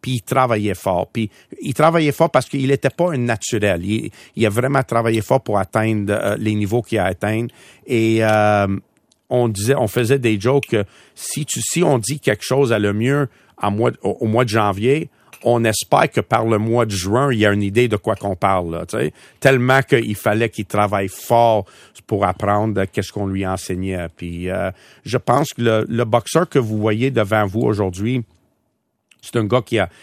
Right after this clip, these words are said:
il a travaillé vraiment fort pour être là. C'était pas facile. Par contre, ça a aidé sa force de frappe pour, euh, passer à travers <laughs> plusieurs choses. Ça, c'est quelque chose qui est naturel. Ça, tu peux pas enseigner ça. Il y a, il y a une bonne force de frappe, mais, euh, tout le reste, il a travaillé fort pour, euh,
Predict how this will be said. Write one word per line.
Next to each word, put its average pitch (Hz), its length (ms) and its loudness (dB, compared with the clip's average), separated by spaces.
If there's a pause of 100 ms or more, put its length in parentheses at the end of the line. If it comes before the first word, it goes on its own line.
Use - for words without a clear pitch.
(140)
il 110 80 0
a 98 40 0
travaillé 110 440 0
vraiment 113 420 0
fort 113 300 2
pour 98 180 -2
être 92 120 -6
là. 104 140 -4
C'était - 160 -6
pas 107 180 -2
facile. 104 420 -2 (540)
Par - 200 4
contre, 190 280 4
ça 147 120 6
a 131 60 4
aidé 143 380 6
sa 135 140 6
force 151 300 2
de 131 100 6
frappe 156 380 4
pour, 123 340 4
euh, 123 80 4
passer 135 420 4
à 135 120 4
travers 123 480 6 (340)
<laughs> - 140 -14
plusieurs 131 440 4
choses. 95 300 -2
Ça, 147 120 2
c'est 135 180 -2
quelque 117 220 -2
chose 123 200 0
qui 110 160 -4
est 107 80 -2
naturel. 107 480 -4
Ça, 131 220 -4
tu - 100 -14
peux 107 80 -6
pas 107 240 -4 (260)
enseigner 104 520 -2
ça. 110 300 -2
Il 101 80 0
y 98 40 -2
a, 95 40 -2
il 98 60 -2
y 101 60 0
a 98 40 -2
une 98 80 -6
bonne 98 220 -4
force 101 260 -6
de 95 120 -6
frappe, 98 380 -4
mais, 95 300 -6
euh, 90 80 -6 (280)
tout 147 200 -2
le 127 120 2
reste, 120 260 0
il 113 60 -2
a 104 60 -2
travaillé 104 400 -2
fort 110 240 -2
pour, 95 340 -8
euh, 95 140 -2